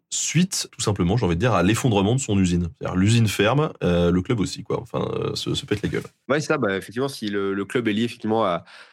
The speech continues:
Speaker 2: à l'usine après, ça peut, ça peut entraîner ce, ce genre de considération. Mais, euh, euh, moi, je pensais aussi, euh, dans cette partie de, de la France au club de, de Sochaux, hein, qui était très lié, euh, effectivement, euh, avec, euh, les usines, euh, les usines Renault,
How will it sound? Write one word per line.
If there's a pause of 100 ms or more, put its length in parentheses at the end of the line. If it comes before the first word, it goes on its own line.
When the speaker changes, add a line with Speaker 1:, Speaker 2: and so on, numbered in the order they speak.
Speaker 2:
à
l'usine
après,
ça
peut,
ça
peut
entraîner
ce,
ce
genre
de
considération.
Mais,
euh, (460)
euh,
moi,
je
pensais
aussi,
euh,
dans
cette
partie
de,
de
la
France
au
club
de,
de
Sochaux,
hein,
qui
était
très
lié,
euh,
effectivement,
euh, (400)
avec,
euh,
les
usines,
euh,
les
usines
Renault,